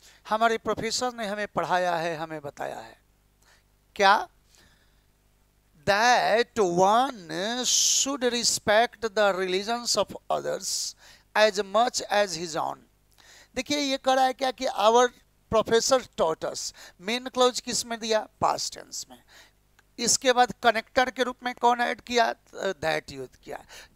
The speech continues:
बस उसी तरह बढ़ा जिस तरह नरेशन बढ़ता है, तो ये आगे हम that ऐड कर दिए।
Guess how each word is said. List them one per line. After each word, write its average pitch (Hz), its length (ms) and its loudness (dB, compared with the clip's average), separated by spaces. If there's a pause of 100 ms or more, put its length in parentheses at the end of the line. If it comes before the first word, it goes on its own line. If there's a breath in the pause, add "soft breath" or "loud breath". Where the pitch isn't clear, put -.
(100)
बस 269 340 6
उसी 269 420 -4
तरह 247 320 2
बढ़ा 240 300 6
जिस 226 260 -6
तरह 233 260 -2
नरेशन 202 420 -4
बढ़ता 165 380 -6
है, - 260 -14 (420 loud breath)
तो 247 80 8
ये 240 80 4
आगे 233 280 2
हम 247 180 -2
that 233 680 0
ऐड 226 340 2
कर 220 180 0
दिए। 202 240 -8